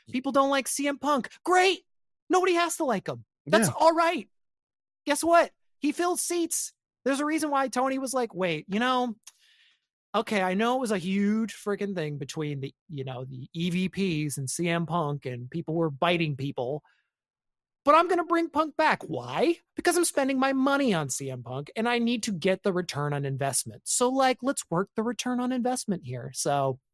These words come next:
Speaker 1: it's just, I think just everyone wants to get caught up in the reality show part of it. And it's just like, A, people fucking fight all the time. B, let's make some money off of it.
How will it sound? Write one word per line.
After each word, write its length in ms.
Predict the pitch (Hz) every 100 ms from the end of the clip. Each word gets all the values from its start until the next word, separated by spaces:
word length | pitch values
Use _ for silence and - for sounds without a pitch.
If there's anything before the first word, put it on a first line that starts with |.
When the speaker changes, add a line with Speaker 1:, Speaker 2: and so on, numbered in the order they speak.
| _ -
Speaker 1:
it's 140 | 202
just, 320 | 262 214 - - _ _ _ _ _ _ - -
I 100 | 175
think 220 | 196 160
just 180 | 180 160
everyone 400 | 175 190 185 175
wants 200 | 165 160
to 80 | 160
get 160 | 151
caught 220 | - 143 135
up 100 | 143
in 60 |
the 80 | 131
reality 400 | 120 127 127 127
show 200 | 120 131
part 240 | 113 131 117
of 80 | 117
it. 140 | 120
And 80 | 135
it's 100 | 123
just 220 | - 135 143
like, 300 | 127 131 - - - - - - _ _ _
A, 420 | 190 202 254 233 - _ -
people 180 | 220 254
fucking 340 | - 220 214
fight 260 | 202 175 175
all 140 | 165 175
the 60 |
time. 440 | 165 151 131 123 120 _ _ _ _
B, 320 | 175 180 180
let's 180 | 170 165
make 140 | 175 147
some 120 | 143
money 180 | 127 117
off 200 | 110 -
of 60 |
it. 60 | 135